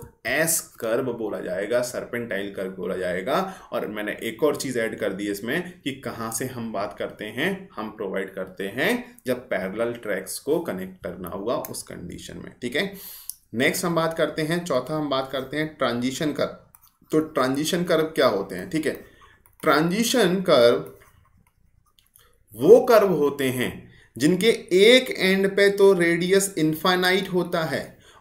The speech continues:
और दूसरे एंड पे रेडियस की कुछ लिमिटेड वैल्यू होती है,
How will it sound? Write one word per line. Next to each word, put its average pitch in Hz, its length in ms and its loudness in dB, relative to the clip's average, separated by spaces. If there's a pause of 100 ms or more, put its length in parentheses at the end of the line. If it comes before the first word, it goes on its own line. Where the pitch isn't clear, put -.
और 165 600 6
दूसरे 214 800 6 (140)
एंड 180 360 0
पे 170 140 6
रेडियस 147 720 4 (240)
की 170 100 -2 (180)
कुछ 220 220 2
लिमिटेड 151 520 2
वैल्यू 147 420 0
होती 120 360 -2
है, 156 440 0